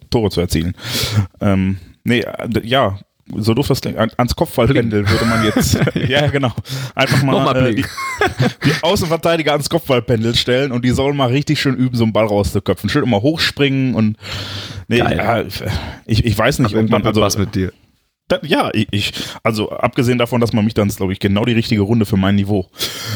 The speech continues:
Speaker 1: <laughs> Ähm, nee, das ist ja jetzt nicht von heute auf morgen getan und ich glaube, da kommt dem B V B jetzt
Speaker 2: Eben.
Speaker 1: aktuell auch nicht zugute, dass wir, äh,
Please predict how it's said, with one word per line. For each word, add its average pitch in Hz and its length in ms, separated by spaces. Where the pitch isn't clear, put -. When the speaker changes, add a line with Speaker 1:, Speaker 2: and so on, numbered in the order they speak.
Speaker 1:
<laughs> - 60
Ähm, 107 320
nee, 110 220
das 117 280
ist - 160
ja 131 60
jetzt 110 260
nicht 117 200
von 110 200
heute 117 240
auf 101 140
morgen 107 240
getan 131 360
und 95 120
ich 101 80
glaube, 107 240
da 104 80
kommt 117 220
dem 107 120
B 113 80
V 110 140
B 104 200
jetzt - 380
Speaker 2:
Eben. 107 120
Speaker 1:
aktuell 117 280
auch 113 120
nicht 123 260
zugute, 113 400
dass 104 200
wir, 104 360
äh, - 220